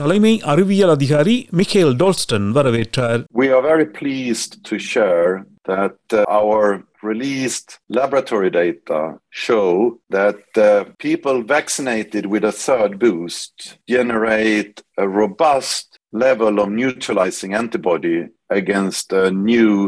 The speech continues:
Speaker 2: highly mutated Omicron variant.
Speaker 1: கடுமையான நோய்களிலிருந்து பாதுகாக்க தடுப்பூசியின் இரண்டு சுற்றுகள் மட்டுமே போதும் என்று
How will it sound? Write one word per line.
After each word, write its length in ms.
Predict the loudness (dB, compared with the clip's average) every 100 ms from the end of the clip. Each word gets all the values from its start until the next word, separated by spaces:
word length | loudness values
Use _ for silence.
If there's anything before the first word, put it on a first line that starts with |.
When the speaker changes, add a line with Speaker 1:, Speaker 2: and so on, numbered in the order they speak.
| -4 _ -6
Speaker 2:
highly 260 | -2 -2 0
mutated 600 | 0 0 -2 -4 -4 -6 -8 _ -2
Omicron 540 | 2 0 0 -4 -4 -4 -2
variant. 440 | -2 -2 -6 -16 -20 -20 _ _ _
Speaker 1:
கடுமையான 480 | -2 0 4 4 4 4
நோய்களிலிருந்து 720 | 4 4 4 4 4 4 4 2
பாதுகாக்க 500 | 2 2 2 2 2 2 0 -4 _ -6
தடுப்பூசியின் 640 | -2 0 2 4 4 4 2 2
இரண்டு 280 | 2 2 2 2
சுற்றுகள் 400 | 2 2 2 4
மட்டுமே 340 | 2 2 2 2 2
போதும் 280 | 2 4 2
என்று 200 | 2 2